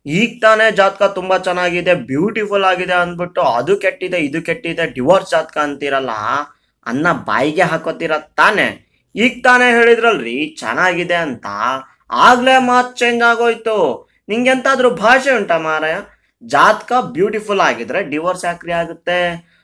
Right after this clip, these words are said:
ಮದುವೆ ಆಗಿ ಕಷ್ಟ ಅನುಭವಿಸಲ್ಲ, ಡಿವೋರ್ಸ್ ಆಗಿ ಖುಷಿ ಖುಷಿಯಾಗಿರ್ತೀಯ, ಪೀಡೆ ತೊಲಗುತ್ತೆ ಅನ್-, ಹಂಗಾಗಿ ಜಾತಕ ಚೆನ್ನಾಗಿದೆ ಅಂತ ಅರ್ಥದಲ್ಲಿ ಹೇಳಿದ್ರ? ಜಾತಕನೇ ನೋಡ್ತಿದ್ಯೋ ಇಲ್ಲ ಮಿಯಾ ಖಲೀಫಾ ಫೋಟೋ ನೋಡ್ತಿದ್ಯೋ ಬ್ಯೂಟಿಫುಲ್ ಆಗಿದೆ ಅಂತ ಹೇಳ್ತಿದ್ಯಾ?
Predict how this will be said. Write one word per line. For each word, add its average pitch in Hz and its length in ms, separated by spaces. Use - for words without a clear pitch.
ಮದುವೆ 127 380
ಆಗಿ 165 260
ಕಷ್ಟ 135 300
ಅನುಭವಿಸಲ್ಲ, 147 640
ಡಿವೋರ್ಸ್ 123 380
ಆಗಿ 143 200
ಖುಷಿ - 320
ಖುಷಿಯಾಗಿರ್ತೀಯ, 147 760
ಪೀಡೆ 135 340
ತೊಲಗುತ್ತೆ 135 440
ಅನ್-, 135 240
ಹಂಗಾಗಿ 202 560
ಜಾತಕ 185 300
ಚೆನ್ನಾಗಿದೆ 165 480
ಅಂತ 151 260
ಅರ್ಥದಲ್ಲಿ 123 500
ಹೇಳಿದ್ರ? 104 300
ಜಾತಕನೇ 247 840
ನೋಡ್ತಿದ್ಯೋ 147 680
ಇಲ್ಲ 170 260
ಮಿಯಾ 208 360
ಖಲೀಫಾ 233 420
ಫೋಟೋ 269 420
ನೋಡ್ತಿದ್ಯೋ 160 580
ಬ್ಯೂಟಿಫುಲ್ 233 560
ಆಗಿದೆ 165 260
ಅಂತ 151 180
ಹೇಳ್ತಿದ್ಯಾ? 156 560